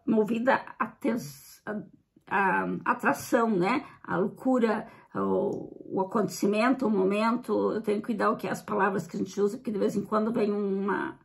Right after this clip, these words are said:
mensagem amarela lá no, na página do YouTube, porque eu falo mesmo, né?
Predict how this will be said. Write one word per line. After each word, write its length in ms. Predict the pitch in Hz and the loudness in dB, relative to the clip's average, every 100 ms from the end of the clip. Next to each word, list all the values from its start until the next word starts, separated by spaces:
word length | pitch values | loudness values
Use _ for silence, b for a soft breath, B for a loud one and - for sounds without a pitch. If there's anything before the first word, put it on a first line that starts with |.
| B B B | B B B
mensagem 480 | 214 214 - - 254 | -2 0 2 2 2
amarela 540 | 202 196 190 202 202 | 4 4 4 2 2
lá 200 | 196 190 | 6 6
no, 200 | 180 156 - | 6 0 -4
na 200 | 208 - | -6 -4
página 440 | - 185 - - | 0 2 2 -2
do 160 | 196 190 | -2 -2
YouTube, 540 | - 190 185 - 247 | 0 -2 -2 -2 -4
porque 220 | 226 - | -4 0
eu 60 | 208 | 0
falo 300 | - 208 202 | 2 2 4
mesmo, 440 | 180 208 240 269 | 2 2 2 0
né? 240 | 240 254 | 0 2